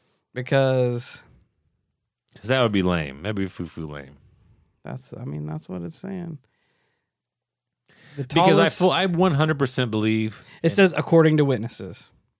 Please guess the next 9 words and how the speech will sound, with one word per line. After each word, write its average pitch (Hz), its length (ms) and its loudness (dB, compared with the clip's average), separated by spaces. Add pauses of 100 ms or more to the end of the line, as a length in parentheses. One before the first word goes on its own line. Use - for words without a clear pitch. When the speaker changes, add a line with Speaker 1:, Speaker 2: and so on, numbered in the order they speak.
Speaker 2:
Oh. 92 440 -2
Speaker 1:
So. - 400 -10
Speaker 2:
That's, 123 420 -6 (100)
that's 95 280 -12
whack. 135 320 -16
Speaker 1:
Nineteen 147 800 0
feet. - 640 -8 (380)
Speaker 2:
I 131 140 -4
also 143 760 -2